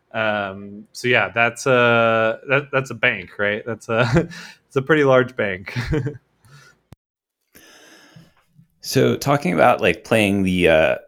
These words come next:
Speaker 2: Curve C V X game, uh, we had on our agenda to kind of, like, go over the latest, uh, news and drama in the, uh, Dannyverse. So, like,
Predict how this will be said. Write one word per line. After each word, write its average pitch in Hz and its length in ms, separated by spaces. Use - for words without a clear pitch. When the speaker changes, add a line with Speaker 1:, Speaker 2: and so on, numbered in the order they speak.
Speaker 2:
Curve 95 400
C - 180
V 90 160
X 85 220
game, 85 500
uh, 107 80
we 104 140
had 92 220
on 87 140
our 82 180
agenda 82 720
to - 120
kind 87 240
of, 80 160
like, 82 380
go 95 160
over 90 240
the 85 80
latest, 85 580
uh, 87 360
news 92 280
and 92 140
drama 87 440
in 92 220
the, 90 260
uh, 82 160
Dannyverse. 92 720
So, - 480
like, 85 340